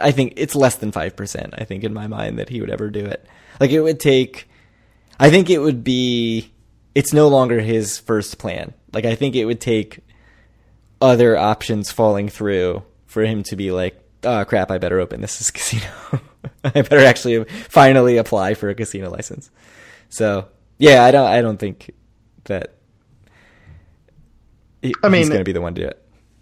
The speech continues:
Speaker 2: and to answer your initial question, I have no idea. I mean, I don't, I don't know how much the Department of Gaming would care about something like this.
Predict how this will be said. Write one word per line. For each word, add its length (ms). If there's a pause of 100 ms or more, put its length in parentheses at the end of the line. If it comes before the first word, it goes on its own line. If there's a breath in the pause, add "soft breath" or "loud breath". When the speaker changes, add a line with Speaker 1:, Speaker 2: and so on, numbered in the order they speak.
(100)
Speaker 2:
and 100
to 160
answer 220
your 160
initial 280
question, 300
I 60
have 120
no 100
idea. 360 (160)
I 80
mean, 120
I 120
don't, 240 (220)
I 100
don't 160
know 240
how 100
much 440 (200)
the 760 (680 soft breath)
Department 380
of 80
Gaming 340
would 140
care 260
about 240
something 360
like 180
this. 580